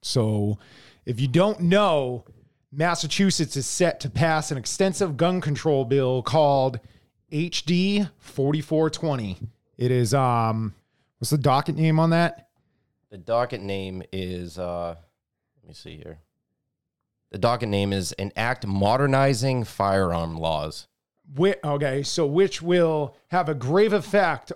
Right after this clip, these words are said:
Speaker 1: on our, <clears throat> on every gun owner in the state of Massachusetts.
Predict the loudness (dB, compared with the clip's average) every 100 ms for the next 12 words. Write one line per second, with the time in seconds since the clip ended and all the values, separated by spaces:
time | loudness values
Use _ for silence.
0 | -6 -2 0 2 2 0 -2 -6 _ _
1 | _ _ _ -2 0 0 -2 -6 -10 -2
2 | 0 0 0 2 2 2 4 4 2 2
3 | 0 0 -4 -14 _ -2 2 4 2 -2
4 | -4 0 0 2 0 0 -2 -2 0 0
5 | -4 -8 -12